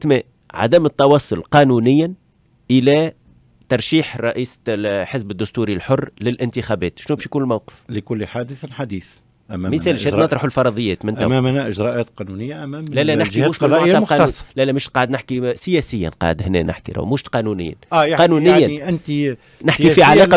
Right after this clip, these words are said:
Speaker 2: يتسك-،
Speaker 1: بالانتخابات.
Speaker 2: لو يتسكر الباب
Speaker 1: صحيح.
Speaker 2: كاملًا أمام ترشيح الأستاذ
Speaker 1: لا، نحكي
Speaker 2: عبير
Speaker 1: إذا
Speaker 2: موسى.
Speaker 1: كان نهار ستة أوت
Speaker 2: مم.
Speaker 1: ال-، ال-، رئيسة الحزب الدستوري الحر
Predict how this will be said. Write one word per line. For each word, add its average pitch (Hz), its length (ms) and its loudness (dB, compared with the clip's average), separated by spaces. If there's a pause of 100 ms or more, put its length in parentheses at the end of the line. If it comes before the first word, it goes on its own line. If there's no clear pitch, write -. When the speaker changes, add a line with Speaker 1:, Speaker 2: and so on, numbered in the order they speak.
Speaker 2:
يتسك-، 180 80 8
Speaker 1:
بالانتخابات. 160 600 4
Speaker 2:
لو 165 180 2
يتسكر 160 580 -2
الباب 143 420 2 (280)
Speaker 1:
صحيح. - 280 -4
Speaker 2:
كاملًا 165 720 4
أمام 156 240 -6
ترشيح 143 420 -10
الأستاذ 147 380 4
Speaker 1:
لا، 143 120 4
نحكي 139 280 2
Speaker 2:
عبير 117 240 0
Speaker 1:
إذا 135 100 4
Speaker 2:
موسى. 139 180 4
Speaker 1:
كان 214 120 8
نهار 151 220 4
ستة - 440 -4
أوت 180 320 -4 (180)
Speaker 2:
مم. 107 140 -10 (220)
Speaker 1:
ال-، 113 840 0
ال-، 113 40 0
رئيسة 175 320 0
الحزب 127 420 -2
الدستوري 110 540 -2
الحر 104 360 -2